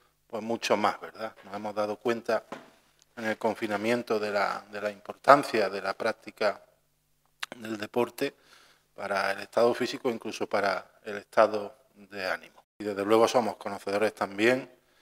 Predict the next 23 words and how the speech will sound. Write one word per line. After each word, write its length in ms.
y 60
lo 60
estamos 580
echando 380
en 100
falta 640
forzosamente 920
por 160
estas 260
circunstancias 680
de 80
la 120
pandemia, 560
de 140
todo 260
lo 140
que 160
además 580
genera, 500
eh, 160
la 120
práctica 520
deportiva 920